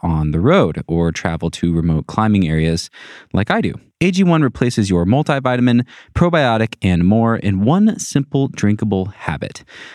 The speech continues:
I think of it as all-in-one nutritional insurance. I just mix one small scoop with water and drink it first thing each morning. Done.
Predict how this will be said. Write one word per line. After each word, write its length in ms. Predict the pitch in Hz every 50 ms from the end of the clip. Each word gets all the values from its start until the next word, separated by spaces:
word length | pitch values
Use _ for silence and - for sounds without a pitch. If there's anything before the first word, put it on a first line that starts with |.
| - _
I 100 | - 165
think 180 | 185 240 240 226
of 80 | 208
it 80 | 226 -
as 180 | - 147 131 - -
all-in-one 520 | 127 131 151 120 135 135 123 113 117 120
nutritional 540 | 120 113 - - 113 107 - - 104 98 95
insurance. 640 | 90 90 85 - - 92 90 71 53 - - - - -
I 140 | 110 113 123
just 200 | 127 143 135 -
mix 240 | 123 113 101 - -
one 320 | 107 113 147 170 180 143
small 300 | - - - 131 123 123
scoop 320 | - - - 113 110 -
with 120 | - 85 -
water 380 | 107 117 123 120 123 123 123 - - - - - _
and 120 | - 104 98
drink 220 | 87 101 95 87
it 80 | 82 -
first 400 | - - - 127 131 - - -
thing 260 | - 98 98 101 101
each 360 | 87 - 95 95 92 - - -
morning. 320 | 90 87 76 - - - _ _ _ _ _ _ _ _ -
Done. 260 | - 196 180 113 90